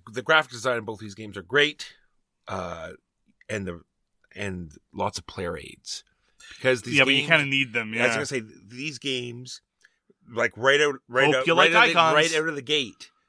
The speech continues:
Speaker 1: uh, they, they brought the complexity up.
Speaker 2: Yeah, yeah. Uh, honestly, I, I, I,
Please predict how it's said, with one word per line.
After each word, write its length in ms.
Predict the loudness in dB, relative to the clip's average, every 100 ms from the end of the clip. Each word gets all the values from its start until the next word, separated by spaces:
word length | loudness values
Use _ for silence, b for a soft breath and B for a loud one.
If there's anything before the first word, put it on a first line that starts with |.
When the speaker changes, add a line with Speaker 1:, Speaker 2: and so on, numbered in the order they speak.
| _
Speaker 1:
uh, 360 | -2 -2 -2 -6 -4
they, 240 | -4 -4
they 180 | -8 -10
brought 280 | -6 -6 -6
the 40 |
complexity 640 | -14 -16 -16 -14 -16 -16 -12
up. 60 | 0
Speaker 2:
Yeah, 420 | 4 6 6 4
yeah. 260 | 4 4 4 B B B -4
Uh, 80 | -4 -4 2
honestly, 480 | 4 4 2 0 0
I, 160 | 0 -2
I, 180 | -12 -10 -16 _ _ _ _
I, 140 | -10